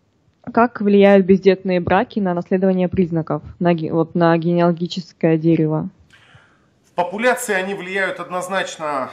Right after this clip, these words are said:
Speaker 2: а, негативно, потому что чем больше бездетных браков,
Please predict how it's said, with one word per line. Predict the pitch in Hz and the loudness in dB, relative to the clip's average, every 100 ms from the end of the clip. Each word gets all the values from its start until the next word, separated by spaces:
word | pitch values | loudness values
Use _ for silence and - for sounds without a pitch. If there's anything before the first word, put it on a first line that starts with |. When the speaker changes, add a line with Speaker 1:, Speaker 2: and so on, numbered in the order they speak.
| - | -10
Speaker 2:
а, | 135 131 127 131 | -6 -4 -2 -4
негативно, | 147 156 175 - 262 220 131 | -6 -6 -8 -6 -8 -4 -6
потому | - - 143 | -6 -10 -10
что | 147 156 | -10 -14
чем | - 170 160 | -12 -10 -6
больше | 170 180 - 135 | -4 -4 -6 -14
бездетных | 139 131 156 151 143 | -14 -10 -10 -12 -8
браков, | 165 196 196 156 | -2 -2 -2 -10